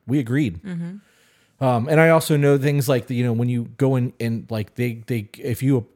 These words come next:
Speaker 1: sign this, if you agree to this number and we can make this deal work to my manager,
Speaker 2: Mm-hmm.
Speaker 1: you signing that doesn't mean anything. It's not a contract. It's literally you just signing that.
Speaker 2: It's like a scare tactic.
Speaker 1: It, it, no, it, it makes you believe that you're signing a contract and agreeing to a number. You can get up and walk out of a dealership whenever the fuck you want.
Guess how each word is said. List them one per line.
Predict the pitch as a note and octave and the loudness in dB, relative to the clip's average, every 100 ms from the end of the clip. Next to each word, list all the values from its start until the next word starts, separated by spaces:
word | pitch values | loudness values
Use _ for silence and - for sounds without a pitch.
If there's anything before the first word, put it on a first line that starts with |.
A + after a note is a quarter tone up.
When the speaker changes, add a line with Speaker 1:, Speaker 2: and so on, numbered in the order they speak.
| _ | _
Speaker 1:
sign | - - C#3 C3 | -8 0 0 2
this, | B2+ A#2 | 0 -2
if | C3 B2+ | -4 -4
you | B2 A#2+ | -2 0
agree | A#2+ B2 | 0 0
to | |
this | A#2+ A#2 | 0 -2
number | B2+ B2 | -2 0
and | A#2 | 0
we | A#2 | 0
can | A#2 | 0
make | A#2 G#2 | -2 -2
this | G#2+ | -6
deal | G#2+ A2+ | -2 0
work | A#2 - | -2 -2
to | A#2+ | -2
my | A2 | 0
manager, | A2 A2+ A2 B2+ A#2+ _ | 0 0 -2 -4 -8 _
Speaker 2:
Mm-hmm. | F#3+ F3+ F3 | -14 -14 -8
Speaker 1:
you | C3 D#3 | 0 0
signing | - D#3 C#3 D3 D#3 | 0 0 2 2 2
that | D3+ A#2 | 0 0
doesn't | A#2+ A#2 | 0 0
mean | A#2 A2+ | 0 0
anything. | G#2 G2+ - E2 F2 _ _ _ _ _ _ _ B2+ | 0 -2 -6 -12 -14 _ _ _ _ _ _ _ -4
It's | C3 | -2
not | C3+ C3+ | 2 2
a | C#3 | 2
contract. | - A#2+ A2+ - E2 - | 0 -2 -2 -4 -10 -8
It's | A2 C#3 | -6 2
literally | D3+ D#3+ C#3+ | 6 6 4
you | B2+ B2+ | 2 -2
just | C3 B2 | -2 0
signing | C#3+ C3+ C3 A#2+ | 2 2 2 0
that. | G#2+ | -2
Speaker 2:
It's | - | -4
like | F#3 | -8
a | |
scare | - D#3+ C#3+ | -10 -12 -12
tactic. | E3 D3 C#3+ | -14 -6 0
Speaker 1:
It, | D3 | 2
it, | C#3 C#3 | 2 2
no, | E3 C#3 | 6 6
it, | C3 C3+ | 4 2
it | C#3 | 2
makes | D3+ E3 - | 2 0 -2
you | D3 | -2
believe | C3 B2+ D#3+ B2+ | 0 2 0 0
that | A#2+ | -2
you're | B2 | -4
signing | - C#3+ C3 | 0 0 0
a | A2+ | -2
contract | D3+ D#3+ - A#2+ G2 | -2 -2 -2 -4 -4
and | A2+ | -6
agreeing | G#2 C3+ C3+ A#2+ | -4 -2 -2 -2
to | B2 | -2
a | A2 | -2
number. | C#3 G#2 | 0 0
You | G#2+ D#3+ | 0 0
can | F#3 | 0
get | E3+ | 0
up | D3 | 0
and | C#3+ | 2
walk | C#3 D3 | 0 0
out | |
of | C3+ | -2
a | A#2 | -2
dealership | B2+ C3 - A2 | 0 -2 -2 -4
whenever | A2+ B2+ B2 | -2 -2 -4
the | |
fuck | G2+ A#2+ A#2 | -4 -6 -4
you | |
want. | A2+ A2+ | -4 -4